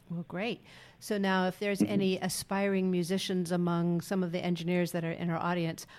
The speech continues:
Speaker 1: where would they
Speaker 2: Mm-hmm.
Speaker 1: go to find out more about Spectrums and even potentially purchase a set?
Speaker 2: We, uh, we're not offering Spectrums right now because we're, we're updating the desi-, the design a bit more with
Speaker 1: Okay.
Speaker 2: Sphero, but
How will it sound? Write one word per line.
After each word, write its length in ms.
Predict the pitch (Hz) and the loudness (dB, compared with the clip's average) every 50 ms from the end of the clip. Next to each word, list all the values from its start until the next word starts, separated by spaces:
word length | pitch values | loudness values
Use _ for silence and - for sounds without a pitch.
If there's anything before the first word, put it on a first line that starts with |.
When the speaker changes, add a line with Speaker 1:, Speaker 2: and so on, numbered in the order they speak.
| - - - - - | -20 -20 -20 -14 -10
Speaker 1:
where 340 | 185 170 175 185 214 269 330 | -6 -2 0 0 0 0 0
would 200 | 403 381 - - | -4 -6 -4 -2
they 140 | 262 240 | 0 2
Speaker 2:
Mm-hmm. 140 | - 320 214 | 4 6 6
Speaker 1:
go 240 | 214 226 240 240 240 | 6 6 4 2 0
to 420 | 233 - - 214 196 190 185 180 | -2 -2 -2 0 2 2 2 0
find 340 | 170 - - 185 190 214 214 | -2 -2 -2 0 0 0 0
out 200 | 214 185 170 - | 0 0 0 0
more 340 | 175 170 185 202 208 196 - - | -2 -2 0 0 0 0 -2 -2
about 340 | 170 - 170 160 156 - - | -4 -4 -4 -4 -4 -4 -6
Spectrums 680 | - - - 180 185 - - - 165 151 156 156 - | -10 -6 -4 -4 -4 -4 -4 -4 -2 -2 -2 -2 -2
and 280 | 156 151 151 151 147 - - | -4 -4 -4 -4 -6 -8 -8
even 240 | 196 175 170 170 156 | -8 -8 -6 -6 -8
potentially 460 | - 170 - 175 175 175 - 180 170 | -8 -8 -8 -8 -8 -8 -8 -10 -10
purchase 400 | - - 196 196 - 175 - - | -6 -6 -8 -6 -6 -8 -8 -8
a 40 | 160 | -10
set? 300 | - - 156 147 147 - - - - _ - | -8 -6 -6 -6 -6 -8 -12 -20 -20 _ 2
Speaker 2:
We, 420 | - 120 123 123 120 117 110 - - - | 6 8 10 10 10 10 8 6 8 12
uh, 360 | - 110 101 98 98 95 95 92 - - | 12 12 12 12 12 12 12 10 8 4
we're 120 | 113 117 | 6 10
not 240 | 127 135 127 - - - - - | 12 12 12 12 10 0 -4 6
offering 380 | - 110 104 - - 123 120 107 | 10 10 10 10 8 4 2 2
Spectrums 460 | - - 120 117 117 - 127 123 - | 4 6 6 6 8 4 0 2 4
right 120 | 131 123 120 | 4 6 8
now 160 | 123 127 120 | 8 6 6
because 260 | 113 107 - 98 95 | 4 4 2 4 8
we're, 220 | 98 104 127 - - - - - - - - _ - | 10 10 10 8 6 -2 -14 -20 -20 -20 -20 _ 10
we're 120 | 101 101 | 12 12
updating 540 | 92 107 107 - 113 110 107 107 101 101 92 | 12 12 12 12 12 12 12 12 10 6 6
the 100 | 90 98 | 4 2
desi-, 360 | 95 98 - - - - - | 2 2 -2 -2 -6 2 4
the 60 | 101 | 8
design 340 | 95 98 95 98 95 95 98 | 10 10 12 12 12 12 12
a 60 | 95 | 12
bit 180 | 90 - 101 - | 12 12 10 12
more 440 | - 98 98 98 98 95 95 - - | 12 12 12 12 12 12 10 6 10
with 180 | - 101 104 - | 12 12 12 12
Speaker 1:
Okay. 160 | - 185 220 | 10 2 8
Speaker 2:
Sphero, 360 | - 104 101 104 113 123 123 - - - _ - - - - - - - _ | 12 12 12 12 12 12 12 12 2 -12 _ -20 -20 -20 -20 -20 -20 -18 _
but 400 | - 113 107 104 90 - - - | 12 12 12 12 12 12 10 0